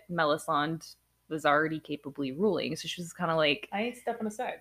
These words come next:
Speaker 1: "Why break something that's not broken?"
Speaker 2: Exactly, exactly. But you, you, I'm sure the son also, because, again, she's pushing him aside and not, like, you know,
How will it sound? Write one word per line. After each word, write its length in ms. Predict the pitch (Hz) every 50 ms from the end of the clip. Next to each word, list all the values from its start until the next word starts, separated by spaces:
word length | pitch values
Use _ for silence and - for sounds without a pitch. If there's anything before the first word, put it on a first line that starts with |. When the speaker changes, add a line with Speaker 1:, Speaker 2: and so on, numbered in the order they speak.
| _ -
Speaker 1:
"Why 240 | 175 180 190 190
break 240 | 190 180 196 185 185
something 260 | - 196 185 180 180
that's 220 | 165 156 - - -
not 160 | 160 - -
broken?" 480 | 151 151 - - - - - - 202 196
Speaker 2:
Exactly, 580 | 170 165 - - 143 - - - - - - 180 _ _
exactly. 640 | - 175 175 - - - - - - - - - 180 - _
But 140 | - 208 -
you, 220 | 208 226 240 226 -
you, 160 | 202 208 233 -
I'm 200 | - 208 214 220
sure 340 | 220 - 233 226 226 226 220
the 200 | 214 220 214 208
son 260 | 208 202 185 175 175
also, 380 | 160 160 170 170 180 175 -
because, 320 | 170 185 - 180 165 165 165 - _ _ _ _ _ _
again, 160 | - 190 175 165
she's 160 | 196 190 190
pushing 320 | - - 247 233 233 220 185
him 80 | 160
aside 240 | 151 - 180 175 165
and 100 | 165 165
not, 180 | 156 160 151 -
like, 300 | 160 143 139 139 - - _ _ _ _ _ -
you 60 | 147
know, 100 | 135 135